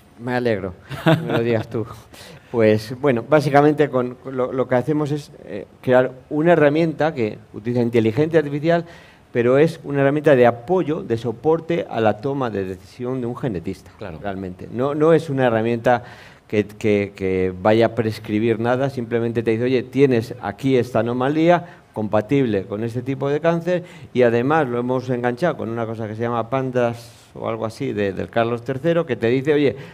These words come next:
Speaker 1: pues mira, según los estándares americanos, este es el tratamiento más adecuado. En Europa se utiliza este tratamiento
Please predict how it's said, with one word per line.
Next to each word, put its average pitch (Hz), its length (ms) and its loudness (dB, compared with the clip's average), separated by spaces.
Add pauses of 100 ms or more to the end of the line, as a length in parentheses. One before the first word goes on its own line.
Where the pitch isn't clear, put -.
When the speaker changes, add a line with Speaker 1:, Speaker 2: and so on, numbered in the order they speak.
(140)
Speaker 1:
pues 110 160 -2
mira, 123 240 4
según 120 380 -2
los 135 100 -2
estándares 135 540 0
americanos, 131 520 -2
este 123 200 -8
es 120 60 -6
el 120 40 -10
tratamiento 120 500 -4
más 123 160 -6
adecuado. 104 420 -4
En 101 120 -8
Europa 139 320 -2
se 135 60 -4
utiliza 135 300 -4
este 127 180 -6
tratamiento 98 500 -6